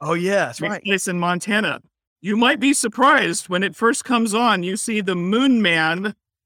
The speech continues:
Speaker 2: from M T V, and you're like, "What? Kevin Costner and all these cowboys and Rip taking you down to the train station? They're hanging out with those M T V kids?"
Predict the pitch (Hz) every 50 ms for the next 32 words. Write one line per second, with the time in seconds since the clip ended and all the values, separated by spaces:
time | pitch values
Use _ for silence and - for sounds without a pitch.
0 | _ _ _ _ _ - 196 196 196 196 202 220 214 - 233 240 220 202 262 320
1 | 349 254 175 165 175 185 190 185 175 180 - _ _ _ _ _ _ _ 156 175
2 | 254 339 440 508 - - - - - _ _ _ _ _ - 226 269 294 294 285
3 | - - 254 254 311 311 - - 320 302 294 240 226 233 240 233 - - 262 233
4 | 233 254 226 269 285 294 311 285 226 170 160 160 151 185 214 254 277 - _ -
5 | - 220 214 208 - 226 214 214 220 202 175 202 202 214 226 226 226 208 190 -
6 | 214 196 165 165 147 - - 190 190 220 240 233 - - 262 269 269 - - 277
7 | 285 294 - _ _ _ _ _ _ 170 202 196 202 220 233 247 247 226 214 226
8 | 240 247 214 208 185 196 196 185 208 - 247 226 - 240 220 196 226 262 285 -
9 | 339 311 359 339 320 - -